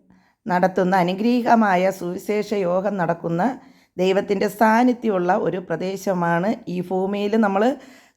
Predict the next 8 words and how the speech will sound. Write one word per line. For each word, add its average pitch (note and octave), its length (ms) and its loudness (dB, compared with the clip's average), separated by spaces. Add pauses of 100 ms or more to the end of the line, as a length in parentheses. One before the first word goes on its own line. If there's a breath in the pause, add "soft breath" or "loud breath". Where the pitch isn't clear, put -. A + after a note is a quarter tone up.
കാലെടുത്ത് G#3+ 680 2
വച്ചാൽ F#3+ 420 0
തന്നെ F#3 340 -4
ദൈവത്തിൻ്റെ F3+ 580 -2
ഭയങ്കര G3+ 560 2
സാന്നിധ്യമാണ് F#3 680 0
ഇവിടെ E3+ 160 -2
നടക്കുന്നത്. F3+ 600 -2